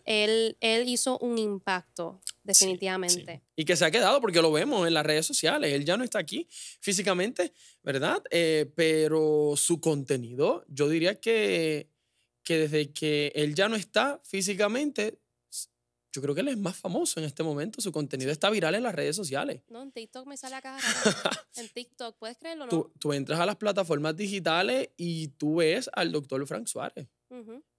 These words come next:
Speaker 2: Entonces, eso es positivo, eso me, eso me gusta, eso me
Speaker 1: Un
Speaker 2: gusta.
Speaker 1: puertorriqueño.
Speaker 2: Y un puertorriqueño.
Speaker 1: Pues mira, también conozco mucho de Bárbara O'Neill. No sé si sabes quién es.
Speaker 2: No.
Speaker 1: Dios mío, pues es que me sale tanto en TikTok que aprendí todo de ella.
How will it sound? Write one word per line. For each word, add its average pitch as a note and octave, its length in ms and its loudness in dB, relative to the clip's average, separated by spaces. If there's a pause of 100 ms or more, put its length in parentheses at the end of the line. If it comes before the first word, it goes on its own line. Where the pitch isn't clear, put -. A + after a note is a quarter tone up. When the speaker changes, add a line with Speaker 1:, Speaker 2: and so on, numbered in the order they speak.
(100)
Speaker 2:
Entonces, A#2+ 420 -6
eso F#3 100 -2
es E3 80 -8
positivo, G3 440 -4
eso - 120 -6
me, B3 160 -10
eso - 160 -6
me C4 60 -4
gusta, - 240 -10
eso - 100 -10
me - 100 -12
Speaker 1:
Un A3 120 -8
Speaker 2:
gusta. A3+ 160 -14
Speaker 1:
puertorriqueño. A3 920 -4
Speaker 2:
Y C#3 60 -8
un C3 120 -6
puertorriqueño. C3 840 -6 (500)
Speaker 1:
Pues A3 140 0
mira, A3 300 2
también G3+ 220 0
conozco A3+ 280 -2
mucho B3 180 -4
de A3 140 -2
Bárbara F#3+ 720 -6
O'Neill. A3 480 -2
No F3 220 -10 (280)
sé G#3+ 60 -12
si G#3+ 160 -6
sabes G#3 240 -4
quién G#3 260 6
es. G3 180 -4
Speaker 2:
No. A#2 960 2
Speaker 1:
Dios - 240 -4
mío, G#3+ 220 0 (140)
pues G3 140 -4
es F#3 40 -10
que - 120 -4
me A3 80 0
sale A3+ 180 0
tanto A#3 180 -2
en G#3+ 80 -6
TikTok A3+ 340 -2
que G3+ 100 2
aprendí G3 300 0
todo G#3+ 240 0
de G#3 160 2
ella. G3+ 280 0